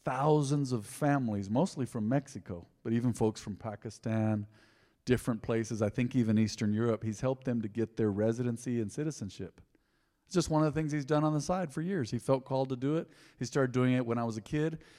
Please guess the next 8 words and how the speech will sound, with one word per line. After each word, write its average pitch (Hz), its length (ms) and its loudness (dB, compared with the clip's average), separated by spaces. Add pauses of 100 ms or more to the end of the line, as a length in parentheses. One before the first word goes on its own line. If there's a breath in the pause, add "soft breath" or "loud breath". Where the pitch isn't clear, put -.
(120)
helping 131 300 2
people 135 280 4
get 127 200 2
their 127 100 2
citizenship 135 720 -2 (240 loud breath)
or 131 180 8
their 131 180 8
papers 131 680 4